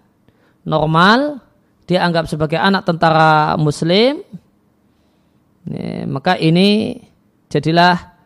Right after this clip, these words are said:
padahal ternyata bukan, maka jadilah dia anak dari tentara muslim ini padahal bukan anaknya. Nanti dapat warisan, ya, yang seharusnya tidak dapat warisan. Berarti ini mendolimi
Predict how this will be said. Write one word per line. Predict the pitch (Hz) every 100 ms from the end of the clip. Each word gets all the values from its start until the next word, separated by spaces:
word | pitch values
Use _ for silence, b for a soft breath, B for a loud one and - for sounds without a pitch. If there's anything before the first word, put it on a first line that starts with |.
| _ _ _ _ _ _ _
padahal | 156 165 160
ternyata | 175 175 185
bukan, | 185 294 285 240 233 233 269 - _ _ 170
maka | 151 175 175
jadilah | 165 156 156
dia | 143 170 170
anak | - 170 175 170
dari | 156 151
tentara | 156 156 156 151
muslim | 143 151
ini | 170
padahal | 214 165 156 165
bukan | 151 - 104
anaknya. | 147 - - 143
Nanti | - 139 165
dapat | 151 170
warisan, | 160 151 165 208 220 240 - b b b b b -
ya, | - - -
yang | 196 175 175
seharusnya | 156 151 202 190
tidak | 156 143
dapat | 156 -
warisan. | 175 190 180 147 143
Berarti | 143 151 190 202
ini | 226 240 240
mendolimi | 202 180 180 208 233 240 233 240